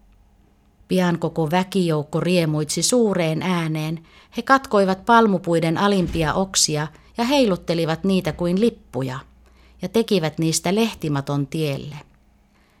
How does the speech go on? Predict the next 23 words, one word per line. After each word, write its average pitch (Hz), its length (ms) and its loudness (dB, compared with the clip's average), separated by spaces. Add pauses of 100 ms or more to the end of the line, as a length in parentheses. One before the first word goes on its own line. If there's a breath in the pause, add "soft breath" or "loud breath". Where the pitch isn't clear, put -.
(100 soft breath)
Jotkut 262 340 -2
levittivät 254 640 2
jopa 254 320 2
viittansa 190 640 2
matoksi 180 560 -2
kuninkaallisen 147 920 -2
kulkueen 151 600 -4
eteen. 156 500 -10 (1300 soft breath)
Kun 151 160 -4
aasi 170 380 2
alkoi 151 340 -2
laskeutua 151 640 -2
polkua 196 520 -2
pitkin 147 380 -6
kaupunkiin, 147 800 -4 (440 soft breath)
väkijoukko 202 540 0
ryhtyi 208 480 0
innoissaan 170 600 2
laulamaan 160 540 0
ja 160 100 -4
taputtamaan 151 720 -4
käsiään 139 560 -4
yhteen. 151 600 -10